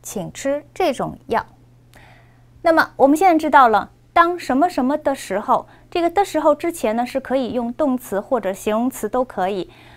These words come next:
啊，具体的差异在于这个词根部分，如果是有收音的时候呢，我们要加的是을 때； 如果是没有收音呢，我们直接加을 때就可以了。这个을直接加在那个词根下面。啊，这个是我们需要注意的地方。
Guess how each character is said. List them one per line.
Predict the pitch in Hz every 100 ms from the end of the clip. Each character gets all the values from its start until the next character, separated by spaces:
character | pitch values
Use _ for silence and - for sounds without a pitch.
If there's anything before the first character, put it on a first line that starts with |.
| - -
啊， | 233
具 | 240 - 381
体 | 370
的 | 233
差 | 226 330 349
异 | 294
在 | 302 269
于 | 240 247
这 | - 311
个 | 254 233
词 | 233 - 262
根 | 359 370
部 | 370 311
分， | - 277 170
如 | 220
果 | 277 269
是 | 285
有 | 196
收 | 190 - 349
音 | 359
的 | 349
时 | 302 247
候 | 254
呢， | 247 233
我 | 196
们 | 196
要 | 247 220
加 | 247 262
的 | 233
是 | 220 -
을 | - 330 330
때； | 220 175 - - - - -
如 | 330
果 | 359
是 | 339
没 | 277 339
有 | 330
收 | 285 294
音 | 302 285
呢， | 262 -
我 | 170
们 | 180
直 | 214
接 | 247
加 | 233 226 220 - _ -
을 | 302 294
때 | - 233 -
就 | 240 -
可 | - 214
以 | 220
了。 | 185 -
这 | 240
个 | 214
을 | - 254
直 | 233
接 | 226
加 | 208 247
在 | 247 214
那 | 214 190
个 | -
词 | - 208
根 | 254 262
下 | - 226
面。 | 185 190 - - - -
啊， | 156 - -
这 | 320
个 | 240
是 | 247
我 | 175
们 | 175
需 | 262
要 | 208
注 | - 269
意 | 196
的 | 185
地 | 196
方。 | 190 202